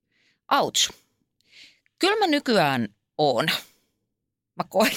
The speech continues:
niin kuin sosiaalista painetta antaa oikea vastaus. Teit Tulva-lehden toimittajat tuossa soihtujen kanssa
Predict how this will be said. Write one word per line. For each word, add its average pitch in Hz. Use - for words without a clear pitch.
niin 202
kuin 175
sosiaalista 208
painetta 233
antaa 196
oikea 180
vastaus. 160
Teit 165
Tulva-lehden 151
toimittajat 147
tuossa 147
soihtujen 151
kanssa -